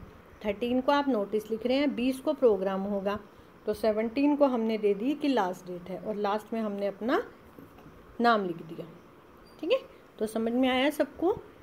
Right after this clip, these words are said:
बच्चे, बहुत important चीज़ है, अगर आपको ये notice लिखना आ जाता है तो आप टेंथ, ट्वेल्थ में एक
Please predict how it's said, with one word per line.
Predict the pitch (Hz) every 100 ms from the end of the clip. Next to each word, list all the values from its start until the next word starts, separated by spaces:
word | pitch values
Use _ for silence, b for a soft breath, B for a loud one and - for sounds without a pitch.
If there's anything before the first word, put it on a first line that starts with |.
| -
बच्चे, | 196 240 330
बहुत | 277 - 202 196 254 262
important | 277 262 240 240 262 262
चीज़ | 240 247 220
है, | 269 269
अगर | - 226 294 277
आपको | 247 - 247
ये | 247
notice | 240 214 214 233 233
लिखना | 220 220
आ | 214 202
जाता | 180 190 185
है | 196 202 240 320 320 B B -
तो | 220
आप | - 233 233 - -
टेंथ, | 269 294 302 294 -
ट्वेल्थ | 240 214 208 -
में | 254 311 330 B B B - - 240
एक | 233